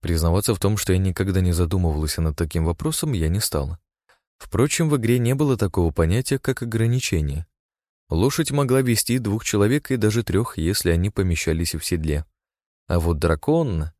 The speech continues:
Наверное, это можно было узнать только опытным путём. К счастью, за меня ответил антибиотик.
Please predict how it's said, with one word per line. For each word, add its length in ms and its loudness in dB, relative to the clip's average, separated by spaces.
Наверное, 460 2
это 140 0
можно 300 2
было 180 0
узнать 340 2
только 240 0
опытным 380 0
путём. 440 -4
К 60 -20
счастью, 500 2
за 140 0
меня 240 2
ответил 400 0
антибиотик. 720 -2